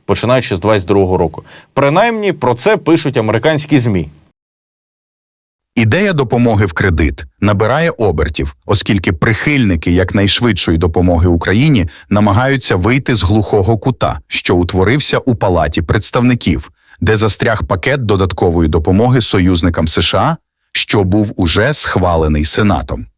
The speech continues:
Speaker 2: Як каже конгресмен-демократ Бенні Томпсон, демократи підтримують допомогу Україні.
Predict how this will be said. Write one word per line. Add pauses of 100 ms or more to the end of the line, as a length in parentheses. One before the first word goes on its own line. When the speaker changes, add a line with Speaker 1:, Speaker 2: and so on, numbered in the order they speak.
(380)
Speaker 2:
Як
каже (140)
конгресмен-демократ
Бенні
Томпсон, (420)
демократи
підтримують
допомогу
Україні.